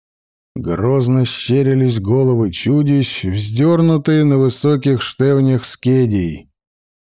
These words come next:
А на носах ушкуев открывали зубастые пасти, резанные из дерева медвежьи башки. Флот русов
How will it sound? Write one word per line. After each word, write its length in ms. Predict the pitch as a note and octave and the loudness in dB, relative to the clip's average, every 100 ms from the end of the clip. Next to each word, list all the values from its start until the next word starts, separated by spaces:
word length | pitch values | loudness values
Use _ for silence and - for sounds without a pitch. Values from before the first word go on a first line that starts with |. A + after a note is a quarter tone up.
| _ | _
А 120 | F2+ | -6
на 140 | F#2+ F#2 | -4 -6
носах 480 | E2+ D#2+ C3+ D3 C#3+ | -8 -6 -2 -2 -2
ушкуев 600 | B2 - C#3+ C#3 B2+ B2+ | -4 -2 0 2 0 -2
открывали 580 | A#2 D3 E3+ G3+ G3+ E3+ | -4 0 2 2 2 2
зубастые 760 | C#3 C#3 C3+ D3+ - C#3 B2 | 0 0 2 0 0 0 0
пасти, 540 | - C3 C#3+ B2+ - | 0 0 0 -2 0
резанные 760 | C3+ B2 C3 D3 C3+ C#3+ C3+ C3 | 0 2 2 2 2 2 4 2
из 180 | A#2+ G#2+ | 0 0
дерева 500 | A2+ C3 B2+ B2+ B2 | 2 2 4 2 2
медвежьи 640 | A2+ G2+ G#2+ A2+ G#2 G2+ | 2 2 2 2 0 -2
башки. 680 | F#2+ G2+ F#2+ - F#2 E2+ D2+ - _ _ _ _ _ _ _ _ _ _ | -2 -2 -4 -6 -4 -4 -6 -12 _ _ _ _ _ _ _ _ _ _
Флот 340 | - F2+ E2+ | -6 -6 -6
русов 520 | F#2+ C3+ C3 - - | -4 -2 -2 -4 -10